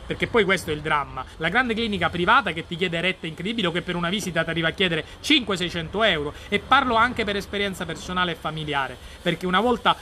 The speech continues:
ho chiesto un parere a un, proprio a una grande clinica lombarda molto importante, molto in vista, che ha anche ricevuto tanti contributi pubblici, e la visita costava seicento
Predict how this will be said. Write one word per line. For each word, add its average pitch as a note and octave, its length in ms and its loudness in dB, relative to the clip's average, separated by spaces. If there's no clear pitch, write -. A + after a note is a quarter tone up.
ho F3 180 -2
chiesto F3 560 0
un E3+ 160 -4
parere D#3+ 560 2
a E3+ 120 2
un, F3 280 -2
proprio G3 380 2
a - 20 2
una F3 200 2
grande F#3+ 360 2
clinica F3+ 400 -2
lombarda E3 560 2
molto F3+ 320 -2
importante, F#3 720 0
molto F3 280 -4
in E3+ 120 -4
vista, A3 240 -2
che F3+ 100 -2
ha G3 60 4
anche A#3+ 180 -2
ricevuto G3+ 380 0
tanti G3 260 0
contributi F3 540 -2
pubblici, C3 480 -12
e D#3+ 140 2
la D#3 120 4
visita C4+ 520 2
costava G#3+ 460 2
seicento A#3 1040 0